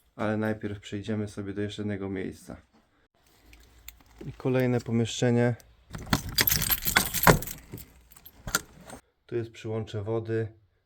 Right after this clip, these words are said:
które trzeba przenieść. I tu zobaczcie, tu jest, no, tu jest katastrofa. Nie ukrywajmy, że to trzeba wypierdzielić. Podejrzewam, że tutaj kiedyś ktoś mieszkał. Później,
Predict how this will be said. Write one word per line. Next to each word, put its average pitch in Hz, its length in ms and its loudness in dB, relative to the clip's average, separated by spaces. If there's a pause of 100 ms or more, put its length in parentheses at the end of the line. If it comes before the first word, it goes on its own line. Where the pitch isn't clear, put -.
(160)
które 104 220 -6
trzeba 113 520 -4 (1000)
przenieść. 92 640 -8 (160)
I 117 100 -4
tu 117 180 -4
zobaczcie, 110 580 -4
tu 117 160 -8
jest, 120 380 -6 (100)
no, 120 240 -2
tu 120 140 -8
jest 143 160 -6
katastrofa. 123 920 -6 (460)
Nie 113 140 -2
ukrywajmy, 113 600 0
że 104 120 -6
to 113 180 -6
trzeba 107 600 -4 (260)
wypierdzielić. 107 1160 -2
Podejrzewam, 151 560 2
że 147 100 2
tutaj 147 420 0 (180)
kiedyś 147 340 4
ktoś 135 320 0
mieszkał. 113 680 2 (380)
Później, 131 480 -2